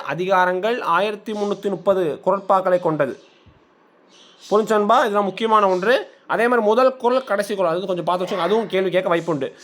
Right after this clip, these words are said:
"அகர முதல எழுத்தெல்லாம் ஆதி பகவன் முதற்றே உலகு." இது முதல் குறள். கடைசி குறள், "ஊடுதல் காமத்துக்கின்பம் அதற்கின்பம் கூடி முயங்க பெறின்."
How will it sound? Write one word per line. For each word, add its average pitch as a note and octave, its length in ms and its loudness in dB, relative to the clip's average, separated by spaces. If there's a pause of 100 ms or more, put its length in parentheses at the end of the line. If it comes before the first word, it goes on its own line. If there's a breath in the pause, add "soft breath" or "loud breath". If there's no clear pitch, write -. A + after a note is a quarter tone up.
(140)
"அகர A3+ 300 2
முதல A3 240 2
எழுத்தெல்லாம் G#3+ 640 2
ஆதி G#3 340 4
பகவன் G3 360 0
முதற்றே G3 260 -4
உலகு." E3 360 -2
இது E3 120 -4
முதல் F#3 240 -2
குறள். E3 240 0 (280 loud breath)
கடைசி A3+ 300 0
குறள், A#3 140 4
"ஊடுதல் B3 380 4
காமத்துக்கின்பம் A3 760 0
அதற்கின்பம் A3 640 -2
கூடி A3 280 -2
முயங்க G3 300 0
பெறின்." D#3 320 -2